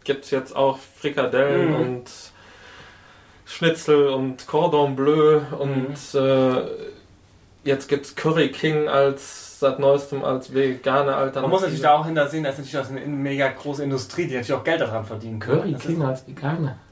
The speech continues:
Speaker 1: Jetzt ganz neu, habe ich gestern das erste Mal gesehen.
Speaker 2: <laughs>
Speaker 1: Werbung.
Speaker 2: Ist natürlich,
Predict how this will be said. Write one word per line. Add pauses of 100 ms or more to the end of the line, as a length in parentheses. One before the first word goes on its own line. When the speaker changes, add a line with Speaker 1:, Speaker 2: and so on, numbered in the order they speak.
(180)
Speaker 1:
Jetzt
ganz
neu,
habe
ich
gestern
das
erste
Mal
gesehen.
Speaker 2:
<laughs>
Speaker 1:
Werbung. (280)
Speaker 2:
Ist
natürlich,